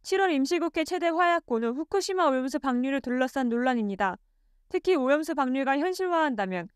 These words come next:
윤석열 대통령의 대일 저자세 외교 논란이 전국을 흔들 예정입니다. 서울 양평 고속도로 전면 백지화 논란도 전국을 흔들 변수로 꼽힙니다.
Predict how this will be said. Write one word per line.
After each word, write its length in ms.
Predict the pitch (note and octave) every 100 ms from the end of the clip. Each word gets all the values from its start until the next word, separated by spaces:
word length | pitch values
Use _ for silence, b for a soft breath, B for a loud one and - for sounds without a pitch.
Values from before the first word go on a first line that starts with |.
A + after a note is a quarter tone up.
| _ -
윤석열 360 | C#4+ E4+ E4
대통령의 520 | D#4 B3+ D4 C#4 B3 B3+
대일 320 | B3+ B3+ C#4
저자세 420 | C4 B3 C#4+ D#4
외교 300 | C4 A3+ C4
논란이 480 | A3 A#3+ B3+ A3 G#3+
전국을 440 | B3 A#3+ B3+ B3+
흔들 300 | D4+ F4 D#4+
예정입니다. 640 | A3 A3+ A3 F#3 F3+ E3+ - _ _ _ _ _
서울 440 | - - F4 F4 C#4+
양평 440 | A3 A#3 D#4+ D#4+
고속도로 480 | C#4+ B3+ D4 D4 C#4
전면 340 | C4+ A#3+ C4
백지화 440 | B3 A3+ - C#4 B3+
논란도 560 | A3+ A3+ A3+ F#3 F3
전국을 460 | - C4 C#4+ C#4+ D4
흔들 220 | F4 E4
변수로 460 | - B3+ B3 C4 A#3+
꼽힙니다. 600 | C#4+ D#4 A#3+ F#3+ F3